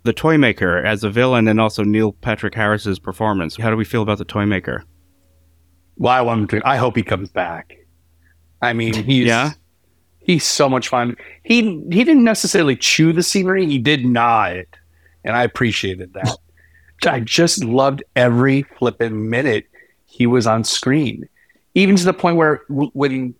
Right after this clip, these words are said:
Speaker 2: when the Doctor and Donna were looking through the, the window of the toy shop, and he was just ducking behind. He was playing. Yeah, m-, the minute the Doctor sees, he's playing. He's pl-,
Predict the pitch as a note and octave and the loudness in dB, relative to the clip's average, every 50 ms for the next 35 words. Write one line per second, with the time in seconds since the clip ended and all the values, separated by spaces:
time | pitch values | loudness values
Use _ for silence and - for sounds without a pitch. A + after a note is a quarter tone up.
0 | _ - C#3 C3+ C3+ C3 B2+ A#2+ A#2+ A2 B2+ B2 A#2 - - C3+ C3 B2 - - | _ -8 -6 -6 -6 -6 -6 -8 -4 -2 -2 -2 -2 0 -2 0 0 -2 -4 -8
1 | - - _ _ _ - A#2+ A#2 A2+ A#2+ A#2 A#2 A#2+ A#2 A2+ A#2 A#2 A#2 A#2 - | -20 -20 _ _ _ -8 -6 -4 -2 0 0 0 0 0 0 0 0 0 -2 -2
2 | A#2+ A2 - - A#2 G#2+ A2 G#2+ G2+ G#2 - _ - A2+ A2 G#2 A2+ A#2+ C3 C#3 | -4 -8 -8 -8 -8 -6 -6 -8 -8 -10 -12 _ -4 -4 -2 0 2 4 4 6
3 | C3+ A#2+ A2+ G2+ G2+ G#2+ G#2 G#2+ A2 - _ - - _ _ - _ - A2+ A2 | 6 6 4 4 2 0 -2 -4 -6 -10 _ -20 -20 _ _ -10 _ -4 -4 -2
4 | A2+ A#2+ A2 - - B2+ C3 C#3 C3 - A#2+ G#2 G#2+ - - - - A2 B2+ B2+ | -2 -2 -4 0 2 2 2 2 2 2 2 2 0 -2 -2 -4 -2 0 2 2
5 | A#2 A2+ - - - _ _ _ - - - - - - _ _ _ _ _ _ | 2 2 0 -4 -10 _ _ _ -10 -8 -8 -8 -10 -14 _ _ _ _ _ _
6 | - A#2+ A#2 C#3 B2+ - - - A#2 A2 G#2+ A2 A2 - _ _ _ _ _ _ | -10 -2 0 0 0 0 -2 -4 -4 -2 -4 -4 -6 -10 _ _ _ _ _ _
7 | _ _ _ - D3 B2 - C3+ C3 C3 C3 B2 B2 B2+ - - - _ _ _ | _ _ _ -4 -2 0 0 0 0 0 0 -2 -4 -6 -8 -10 -14 _ _ _
8 | _ _ _ _ _ - - - - - - E3 D#3 D3 - - - D#3 D#3 D3 | _ _ _ _ _ -20 -20 -20 -6 0 4 4 4 4 0 -2 -2 0 0 0
9 | - - - - - _ _ _ _ _ _ _ _ - - - F#3 F3+ D#3 E3 | 0 -2 -4 -8 -14 _ _ _ _ _ _ _ _ -20 -6 -2 0 2 2 2
10 | E3 E3+ E3+ F3 F3 F#3 E3+ E3+ E3+ F3+ F3+ F3+ F#3+ G3+ G3+ - - _ _ D3 | 2 2 2 4 4 2 2 2 2 4 4 4 4 2 2 -2 -6 _ _ -4
11 | C3+ D#3+ D#3 C#3+ D3 C3 - - D3+ B2+ - - - F#3+ G#3 G3 F#3+ D3 D#3 E3 | -2 -2 0 2 2 0 0 0 -2 -4 -4 -4 -6 -6 -6 -8 -6 -6 -4 -4
12 | D#3 - - - - E3+ G3 A#3 A#3+ G3 A#2 G#2+ A2 B2 C#3+ E3+ E3+ - - F#3+ | -4 -6 -8 -8 -4 -4 -2 -2 -4 -4 -6 -4 -2 0 2 2 2 0 -4 -10